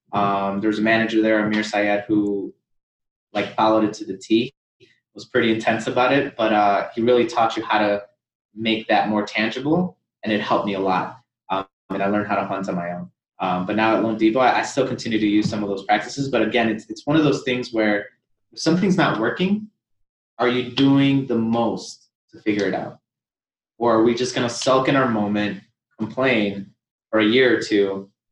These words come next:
and, you know, either get fired or just go do something completely else because you kinda gave up? And I just, I've never given up.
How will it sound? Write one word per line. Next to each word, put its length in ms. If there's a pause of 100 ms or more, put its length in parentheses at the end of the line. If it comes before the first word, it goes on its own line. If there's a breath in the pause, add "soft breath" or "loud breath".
(240)
and, 100
you 80
know, 440
either 180
get 200
fired 640
or 600 (280)
just 200
go 160
do 120
something 280
completely 440
else 160
because 280
you 80
kinda 180
gave 240
up? 260 (300)
And 100
I 120
just, 320 (240)
I've 140
never 220
given 220
up. 300